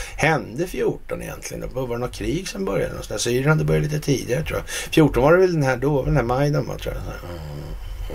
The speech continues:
Vad var det stora misstaget? Var Maj-, kanske Majdan då, menar jag, eller? Ja, ja. Med strategisk timeout, ja,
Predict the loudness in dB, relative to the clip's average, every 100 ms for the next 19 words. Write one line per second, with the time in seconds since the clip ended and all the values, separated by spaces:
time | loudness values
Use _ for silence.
0 | -8 -10 -12 -14 -12 -10 0 4 6 8
1 | 6 4 2 4 4 4 4 4 4 4
2 | 4 2 0 0 2 4 4 4 0 0
3 | -6 -8 -8 -8 -8 -10 -12 -10 -10 -10
4 | -12 -16 -18 -14 -6 -6 -6 -6 -6 -6
5 | -10 -14 -10 -8 -8 -8 -4 -4 -6 -10
6 | -12 -14 -16 -16 -14 -14 -2 2 4 4
7 | 4 -2 -2 -4 0 -2 0 -2 -2 0
8 | -2